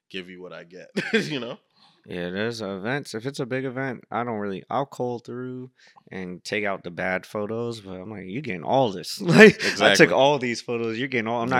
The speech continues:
Speaker 1: Yeah.
Speaker 2: gonna, some photographers are way different. They're like, "I'm only gonna send them a hundred pictures or X amount."
Speaker 1: Yeah.
Speaker 2: And I'm like, one, they're all just sitting on a hard drive. And then the way I shoot is, like, I like to capture
Speaker 1: I call
Speaker 2: a
Speaker 1: it,
Speaker 2: little
Speaker 1: like
Speaker 2: bit of everything. So it's like,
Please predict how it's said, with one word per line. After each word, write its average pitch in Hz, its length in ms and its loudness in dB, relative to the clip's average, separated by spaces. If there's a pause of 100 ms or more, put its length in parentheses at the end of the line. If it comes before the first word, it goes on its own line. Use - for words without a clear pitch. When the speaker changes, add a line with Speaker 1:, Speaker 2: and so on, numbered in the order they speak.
Speaker 1:
Yeah. 123 60 0
Speaker 2:
gonna, 113 180 0
some 139 220 -4
photographers 113 580 2
are 90 100 -2
way 98 160 2
different. 95 360 -2
They're 92 100 -6
like, 92 160 -6
"I'm 107 160 -6
only 107 160 -4
gonna 95 160 -6
send 107 260 -6
them 95 120 -8
a 90 60 -6
hundred 92 300 -12
pictures 104 440 -6
or 90 320 -4
X - 260 -6
amount." 107 420 -4
Speaker 1:
Yeah. 71 240 -12 (140)
Speaker 2:
And - 80 -8
I'm 202 160 -4
like, 165 320 -6 (220)
one, 156 340 0
they're 135 160 -2
all 135 140 -2
just 120 180 -6
sitting 123 160 -2
on 110 120 -2
a 98 40 -4
hard 120 240 0
drive. 120 180 0
And 104 120 -4
then 104 100 -6
the 107 60 -4
way 120 160 0
I 110 40 0
shoot 139 400 0
is, 98 140 -10
like, 90 160 -6 (400)
I - 80 -8
like 104 160 0
to 95 80 -8
capture 92 920 -4
Speaker 1:
I 101 100 -16
call 117 240 -6
Speaker 2:
a 120 40 -2
Speaker 1:
it, 113 40 -2
Speaker 2:
little 107 180 0
Speaker 1:
like 101 80 -6
Speaker 2:
bit 98 160 -4
of 101 60 -4
everything. 110 640 0
So 101 220 -4
it's 98 100 -4
like, 95 240 -2